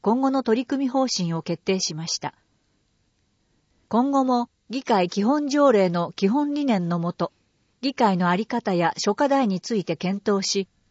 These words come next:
市民の皆様に分かりやすく開かれた議会を目指してまいります。今後の取り組み方針、検証結果。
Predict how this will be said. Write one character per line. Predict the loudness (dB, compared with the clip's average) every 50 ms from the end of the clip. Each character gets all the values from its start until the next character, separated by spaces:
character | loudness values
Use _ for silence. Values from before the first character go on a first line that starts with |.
| _ _ _
市 | -12 -8 -6 -4
民 | -2 0 0 0
の | 0 0 0
皆 | 0 0 0 0
様 | 0 0 0 0 0 -2
に | -2 -4 -8 _ _ _ _ _
分 | -8 -6 -4
か | -2 -2 0
り | 0 0
や | 0 0
す | -2 -4 -4
く | -4 -4 -6 -6 -4
開 | -2 -2 -2 0
か | 0 0 0
れ | 0 0
た | 0 0 -2
議 | -2 -4 -2
会 | 0 0 0 0 0
を | -2 -2 -2
目 | -2 -2
指 | 0 0 -2 -2
し | -4 -4
て | -4
ま | -4 -4 -4 -6
い |
り | -6 -8 -8
ま | -8 -8
す。 | -8 -10 -10 -12 -16 _ _ _ _ _ _ _ _ _ _ _ _ _ _ _ _ _ _ _ _ _ _ _ _ _ _ _
今 | 0 2 2 2
後 | 2 2
の | 2 0 2
取 | 2 2 2 2
り | 0
組 | -4 -4 -4 -4
み | 0
方 | 2 2 2 0
針、 | 0 -4 -4 -6 -6 -8 -10 -14 _ _ _ _ _ _ _ _ _ _ _ _ _ -4
検 | -2 0 0
証 | 0 0 0 0 0
結 | -2 -4 -6 -6 _ _
果。 | -10 -10 -10